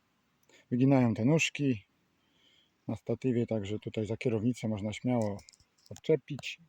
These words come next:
zaczepić, tak jak ja tu zrobiłem i tak dalej. Kabelek do synchronizacji z głosem. No, no ogólnie nie jest źle. No i tak to wygląda, nie?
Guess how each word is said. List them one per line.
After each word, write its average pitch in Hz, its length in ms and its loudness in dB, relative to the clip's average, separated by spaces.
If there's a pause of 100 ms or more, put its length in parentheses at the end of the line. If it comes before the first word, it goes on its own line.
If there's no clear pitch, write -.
(100)
zaczepić, 139 580 0
tak 127 120 -6
jak 120 140 -6
ja 123 80 -2
tu 110 120 -10
zrobiłem 117 540 0 (1120)
i 117 80 -8
tak 104 220 -6
dalej. 127 400 4 (1900)
Kabelek 117 720 0 (1120)
do 117 80 -6
synchronizacji 113 880 -2
z 90 40 -12
głosem. 131 560 0 (1700)
No, 123 560 4 (320)
no 196 180 -4
ogólnie 226 380 2
nie 220 120 2
jest 208 220 2
źle. 180 520 4
No 131 60 -8
i 120 60 -8
tak 135 180 -6
to 135 120 -6
wygląda, 135 580 -4
nie? 98 160 -18